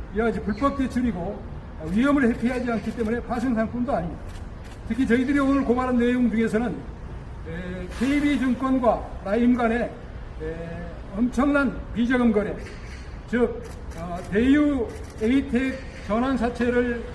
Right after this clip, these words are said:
기반으로 해서, 에, 이천십칠 년 일월 사일에, 에, 라임이 케이비 증권에게 이백이십일만 주를 만 이백삼십오 원에 매각했습니다.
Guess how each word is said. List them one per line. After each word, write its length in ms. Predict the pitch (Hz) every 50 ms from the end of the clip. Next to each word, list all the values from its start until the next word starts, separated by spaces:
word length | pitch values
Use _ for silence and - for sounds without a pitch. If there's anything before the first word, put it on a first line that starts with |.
| - - - - - - -
기반으로 340 | 214 214 233 233 226 226 226
해서, 200 | 226 220 - 214
에, 1600 | 160 - - - - - - - - - - - - - - - - 170 170 170 170 170 170 - - - - - - - - 170 214
이천십칠 560 | 247 - - 285 269 - - - - 247 262
년 180 | 269 269 254 226 - - - - - 208
일월 200 | 226 269 254 233
사일에, 340 | 202 233 262 254 220 190 196
에, 80 | 190 - - - - - - - - - - - - - - - - - - 151 143 147 151 151 151 151 - 165 190
라임이 480 | 208 240 269 277 285 294 247 160 135 - - - - - - - - - - - - - - - - - - - - - - - - - - - - - - - - - - - - - - - - - - - - - - -
케이비 240 | 247 254 254 262
증권에게 680 | 247 262 233 254 240 240 220 185 208 240 226 180 - - - - - - - - - 185
이백이십일만 920 | 220 262 277 285 269 226 247 254 247 - 240 214 220 240 247 262 294 285
주를 300 | 269 285 277 277 - - - - - - - - - - - - - - - - - - - - - - - - - - - - - - 143
만 320 | 160 208 240 277 285 277 254
이백삼십오 760 | 247 269 269 262 240 - 226 262 - 240 247 190 202 220
원에 180 | 214 220 233 233
매각했습니다. 480 | 202 190 190 190 190 175 175 156 143 -